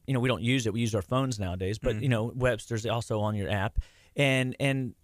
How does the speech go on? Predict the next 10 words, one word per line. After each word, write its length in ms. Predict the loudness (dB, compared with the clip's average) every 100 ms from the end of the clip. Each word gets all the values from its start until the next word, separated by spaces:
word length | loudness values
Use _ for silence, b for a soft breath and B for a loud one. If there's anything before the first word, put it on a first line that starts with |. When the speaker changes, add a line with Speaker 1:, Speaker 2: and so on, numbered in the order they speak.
| _
Speaker 1:
it 160 | 2 4
is 280 | 2 0 0
a, 240 | 2 0
to 180 | 0 0
nourish, 720 | 2 4 6 4 2 -4 -10 0
regenerate, 840 | 0 2 2 4 4 2 0 -6 -20 _ _ _ -12
to 220 | 0 0 2 2
energize 640 | 4 4 2 2 2 -2
cellular 720 | -2 2 2 2 0 0 -2 -10 _ _ -4
tissue. 360 | -2 -2 -6